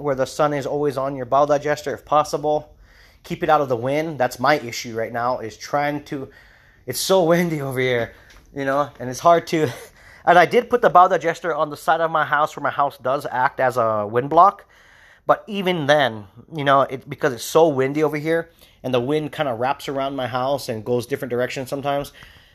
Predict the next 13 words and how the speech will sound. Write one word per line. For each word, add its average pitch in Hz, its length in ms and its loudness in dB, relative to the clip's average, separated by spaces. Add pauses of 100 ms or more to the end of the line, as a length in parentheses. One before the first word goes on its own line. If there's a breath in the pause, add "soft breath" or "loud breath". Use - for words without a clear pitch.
(160 loud breath)
um, 123 420 4 (560)
you 202 100 0
know, 147 200 6 (100)
keeping 170 380 -4
the 143 80 2
wind 147 240 0
off 135 160 0
of 131 80 -4
it's 123 140 -4
gonna 123 180 -4
be 117 80 -4
a 104 40 -2
challenge. 101 480 -10